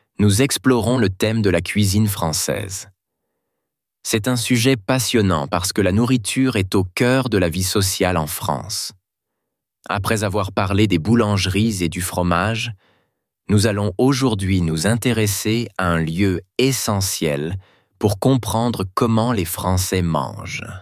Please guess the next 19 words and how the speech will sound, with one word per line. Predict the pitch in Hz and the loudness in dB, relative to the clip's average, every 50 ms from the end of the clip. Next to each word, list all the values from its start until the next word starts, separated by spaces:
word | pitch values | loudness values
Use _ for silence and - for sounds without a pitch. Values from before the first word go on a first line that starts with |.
| _ _ _ _ _ _ _ _ _ _ _ _ _ _ _ _ - - | _ _ _ _ _ _ _ _ _ _ _ _ _ _ _ _ 0 2
Nous | 120 113 101 127 | 2 4 4 2
allons | 123 127 143 147 | 0 2 0 2
découvrir | 127 123 127 107 - 120 101 95 92 101 95 90 92 | 2 2 2 2 2 0 0 2 2 2 2 2 2
ensemble | 92 110 120 113 - - - 90 82 78 73 69 73 | 2 0 0 0 -2 -2 -2 0 0 0 -2 -2 -4
comment | 92 - 120 120 131 135 | -2 0 0 0 0 -2
fonctionnent | 117 - 120 113 98 92 - - - 95 95 104 104 98 | -2 -2 -2 0 0 0 -2 -2 0 0 0 0 0 0
les | 87 82 | 0 0
marchés | 80 87 87 92 95 - - - 92 85 - | 0 0 -2 -2 -2 -4 -2 0 0 0 0
alimentaires | 85 87 85 87 82 80 80 - 87 87 87 90 | -2 -2 -2 0 0 -2 -2 -2 0 -2 -2 -2
français. | - - 82 78 78 78 - - - - - 110 104 _ _ _ _ _ _ _ _ _ _ _ _ _ _ - | -4 -4 -4 -4 -4 -4 -6 -6 -8 -8 -10 -12 -16 _ _ _ _ _ _ _ _ _ _ _ _ _ _ -6
Avant | - 104 101 123 143 135 | -6 -4 -2 -2 -2 -4
de | 127 | -4
commencer | - 127 120 117 117 110 - - 135 | -6 -4 -4 -4 -4 -4 0 0 0
notre | 131 104 95 - 98 - - | 2 0 -2 -2 -6 -6 -2
immersion | 123 127 120 113 110 101 95 - - - 95 92 85 73 | 0 2 2 2 2 0 -2 -4 -4 -2 0 0 0 0
au | 64 - | -2 -4
cœur | 92 - - 113 113 101 | -4 -2 0 0 0 0
du | 98 95 | 0 0
marché, | 92 87 85 87 - - - 76 69 65 76 95 95 | 0 0 0 -2 -4 -4 -4 -4 -6 -6 -6 -10 -12